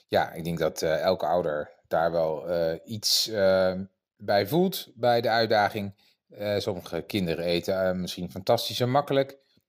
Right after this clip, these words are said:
Maar volgens mij hebben de meeste ouders daar toch best wel af en toe eens een uitdagingje.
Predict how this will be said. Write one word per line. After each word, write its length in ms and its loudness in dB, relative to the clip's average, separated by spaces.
Maar 240 -2
volgens 220 -6
mij 320 2
hebben 240 -4
de 60 -4
meeste 220 -4
ouders 240 -4
daar 140 -2
toch 140 -8
best 220 -4
wel 180 0
af 120 0
en 60 -18
toe 100 -8
eens 100 -8
een 100 -2
uitdagingje. 680 0